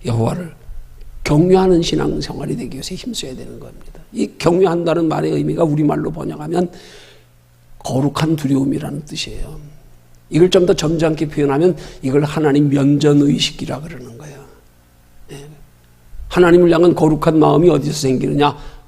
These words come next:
하나님을 향한 면전의식이 있을 때, 하나님을 의식할 때, 하나님 편에서 바라보고 생각할 때, 여기서 하나님께서 우리가, 우리 속에 하나님을 경유할 그런 마음과 믿음을 주시는 거란 말이에요.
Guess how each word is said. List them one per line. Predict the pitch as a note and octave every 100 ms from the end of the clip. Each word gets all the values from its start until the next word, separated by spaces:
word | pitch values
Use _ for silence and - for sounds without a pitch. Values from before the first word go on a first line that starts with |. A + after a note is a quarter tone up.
| -
하나님을 | - - F3 E3+ D#3 C#3+ C#3 B2
향한 | B2 - D#3
면전의식이 | C#3+ D3 C#3+ C#3 C3+ - - -
있을 | D3 - -
때, | - - - -
하나님을 | - C#3+ C3 C3+ B2
의식할 | C3 C3+ - - - A#2 -
때, | A2 - _ _ - - -
하나님 | - E3 D3+ D3
편에서 | D3 D3 C#3+
바라보고 | - - A#2+ A#2 A#2
생각할 | - - A#2+ - -
때, | - - - - - _ _ _ _ - - -
여기서 | C#3 D3 D#3 D3+ F3
하나님께서 | D3+ D3 C3+ - C#3+
우리가, | A2 B2+ -
우리 | - D3
속에 | C3+ C3 C#3 B2 - - -
하나님을 | - B2+ A#2+ A2 B2
경유할 | - C3 C#3 A#2 A2 - - - - - - - - -
그런 | - - - - _ _
마음과 | - A#2+ A#2+ C#3+ F3
믿음을 | C#3+ D3+ C#3 C#3
주시는 | F#3 - - -
거란 | - - -
말이에요. | D3 D3 -